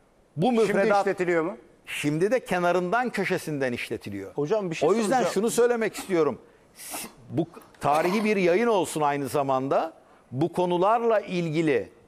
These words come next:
Speaker 1: müfredatına bunu koymayan ülkeler bugün Recep Tayyip Erdoğan gibi bir liderin varlığı sayesinde on beş Temmuz'u çıplak elleriyle durdurarak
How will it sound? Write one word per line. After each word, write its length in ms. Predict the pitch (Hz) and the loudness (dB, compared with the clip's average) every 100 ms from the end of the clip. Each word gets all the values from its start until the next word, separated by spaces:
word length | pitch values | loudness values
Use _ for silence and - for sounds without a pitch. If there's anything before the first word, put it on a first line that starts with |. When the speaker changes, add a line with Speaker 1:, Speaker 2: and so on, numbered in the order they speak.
| _ _ | _ _
Speaker 1:
müfredatına 1000 | 135 165 147 175 175 180 180 202 240 226 | -2 -2 0 0 2 2 2 0 0 0
bunu 220 | 196 185 | 0 -2
koymayan 680 | - 196 247 226 196 175 165 165 | 0 0 2 2 0 2 0 0
ülkeler 640 | 160 139 185 160 202 277 - - - - 123 | -4 -2 0 2 2 0 -6 -20 -20 -18 -4
bugün 320 | 175 208 196 | -2 2 2
Recep 400 | 170 139 196 - | 2 0 -2 0
Tayyip 280 | 175 196 202 | 0 0 0
Erdoğan 560 | 180 180 175 180 240 | 0 0 0 0 0
gibi 260 | 214 196 180 | -2 -2 0
bir 120 | 185 | 0
liderin 540 | 175 170 160 180 208 175 | 0 -2 0 2 2 2
varlığı 440 | 165 165 170 214 | 2 2 2 0
sayesinde 1000 | - 180 170 160 147 165 147 147 135 117 - - - | 0 0 2 0 -2 -2 -2 0 0 -2 -10 -20 -2
on 300 | 175 190 175 | 0 0 -2
beş 220 | 170 - | -4 -2
Temmuz'u 420 | 180 175 170 180 | -4 -2 -2 -2
çıplak 480 | - 160 - 190 175 | -4 -8 -2 -4 0
elleriyle 680 | 160 175 170 190 208 185 156 | -2 0 0 0 2 0 2
durdurarak 800 | 165 156 175 196 185 156 - | 0 2 2 2 2 0 -4